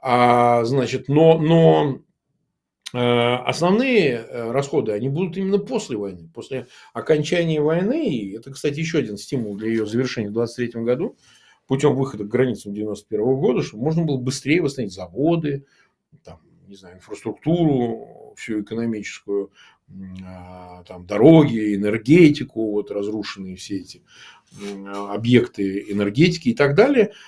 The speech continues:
Я думаю, что в этом году мы уже увидим значительные суммы, которые будут передаваться в такой фонд, трастовый, видимо, фонд. Там говорят, что Джонсон может его возглавить, может, ещё какой-то крупный, видный политик, э, на Западе. И из этих средств будет восстанавливаться всё. В том числе и оплачиваться, кстати, военные заказы.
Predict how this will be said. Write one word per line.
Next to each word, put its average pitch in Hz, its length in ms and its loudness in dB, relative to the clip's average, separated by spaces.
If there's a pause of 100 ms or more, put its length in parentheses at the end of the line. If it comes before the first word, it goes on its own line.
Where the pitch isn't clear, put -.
(140)
Я 170 180 8
думаю, 277 260 4
что 226 200 4
в 202 80 6
этом 240 180 4
году 202 240 4
мы 226 180 8
уже 196 160 4
увидим 208 380 2
значительные 160 720 0
суммы, 240 400 -6
которые 147 340 -4
будут 160 260 -6
передаваться 139 500 0
в - 60 -16
такой - 280 -2
фонд, 269 440 -6 (520)
трастовый, 127 500 2
видимо, 104 360 -6
фонд. 202 300 -2
Там 101 160 -6
говорят, 104 280 0
что - 140 -18
Джонсон 143 460 0
может 135 240 -4
его 120 120 -6
возглавить, 107 280 -6
может, 92 200 -20
ещё 131 180 -6
какой-то 139 280 -6
крупный, 117 420 -12 (260)
видный 110 320 -2
политик, 104 520 -6
э, 101 500 -8
на 104 140 -6
Западе. 98 460 -8 (440)
И 131 380 4
из 143 120 6
этих 226 200 2
средств 254 240 -2
будет 233 160 -2
восстанавливаться 202 840 -2
всё. 135 400 -6
В - 60 -20
том 247 180 6
числе 285 180 -4
и - 20 2
оплачиваться, 247 500 -2
кстати, - 240 -4
военные 202 320 0
заказы. 185 480 -6